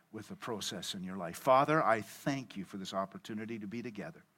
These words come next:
online and in person. And now, Holy Spirit, all I can ask is that you would take your word, as I sense you are, you're speaking to individuals in this room.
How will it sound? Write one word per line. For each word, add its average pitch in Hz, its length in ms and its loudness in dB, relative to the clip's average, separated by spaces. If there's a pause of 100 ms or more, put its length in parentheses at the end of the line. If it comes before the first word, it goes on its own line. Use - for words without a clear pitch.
(380)
online 139 640 4
and 131 120 -4
in 139 140 -4
person. - 420 -10 (2000)
And 117 140 -6
now, 156 240 12
Holy 165 240 10
Spirit, 143 460 4
all 139 240 8
I 147 120 6
can 147 180 -4
ask 113 500 -4
is 101 80 -10
that 113 80 -10
you 113 100 -8
would 107 120 -8
take 135 260 -4
your 143 100 -2
word, 110 420 -4 (600)
as 117 100 -2
I 131 100 8
sense 175 460 6
you 156 220 2
are, 127 380 4
you're 104 180 -4
speaking 139 580 -4
to 120 80 -6
individuals 107 600 -6
in 104 120 -4
this 101 200 -8
room. 98 260 -6